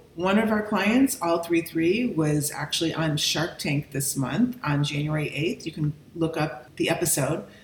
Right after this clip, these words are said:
but it was very exciting to learn all the behind the scenes of what goes into being on Shark Tank, the process, how you have to really keep it top secret until the episode airs,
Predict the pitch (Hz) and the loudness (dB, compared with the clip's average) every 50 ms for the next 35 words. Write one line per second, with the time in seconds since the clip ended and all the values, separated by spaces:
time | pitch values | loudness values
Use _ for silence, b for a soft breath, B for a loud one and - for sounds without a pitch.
0 | B B - 190 180 - 185 185 180 170 175 185 185 202 202 196 - - 185 160 | B B 0 2 4 4 4 2 4 4 4 4 4 4 2 2 0 2 2 4
1 | 160 160 170 175 175 180 180 - 180 156 156 156 156 156 143 - 143 147 151 175 | 4 4 2 0 -2 -4 -4 -2 -2 0 0 0 0 0 -2 -2 -4 -4 -2 -2
2 | 165 156 180 180 - - 160 160 160 160 151 - - 156 151 151 156 156 147 - | -2 -4 -6 -8 -8 -8 -6 -4 -2 -2 -2 0 2 2 4 4 4 2 0 -2
3 | - - 151 147 147 143 - 156 156 156 - 165 151 151 151 151 151 156 151 - | -4 -2 -2 -2 -2 -2 0 -2 -2 0 0 0 2 2 2 0 0 0 0 0
4 | - 160 147 147 147 143 147 B B B B B B B - - 170 170 170 170 | 0 2 2 2 2 0 -2 B B B B B B B 0 2 2 4 4 2
5 | 170 170 165 165 - 175 160 156 156 - - 165 156 156 156 156 151 143 - - | 0 0 0 0 0 0 0 0 -2 -2 -2 0 2 2 0 0 -2 -4 -6 -10
6 | 117 - - - 135 143 160 - - 170 156 151 156 151 - - - - B B | -10 -10 -8 -4 -2 0 0 0 0 2 2 2 2 2 2 0 -2 -4 B B
7 | B B B B - 160 143 143 143 139 143 143 131 - 135 139 147 160 135 139 | B B B B -8 -4 0 0 2 2 2 2 0 0 -2 -2 -2 -2 -2 -4
8 | - 147 143 139 - - - 147 143 147 143 139 - 160 151 139 151 143 - - | -8 -10 -10 -12 -10 -4 -2 0 0 0 0 -2 0 -2 0 0 0 -4 -4 -6
9 | - 139 - - - - 175 165 - - 214 214 180 156 147 - 151 143 143 139 | -6 -6 -6 -4 0 0 0 0 0 -2 -2 0 0 -2 -2 -2 -2 -2 -2 -2
10 | 135 135 - 151 - - 151 147 147 147 143 147 151 156 165 175 175 175 - B | -4 -6 -2 -2 0 2 2 0 2 0 0 0 0 0 0 0 0 0 -2 B
11 | B | B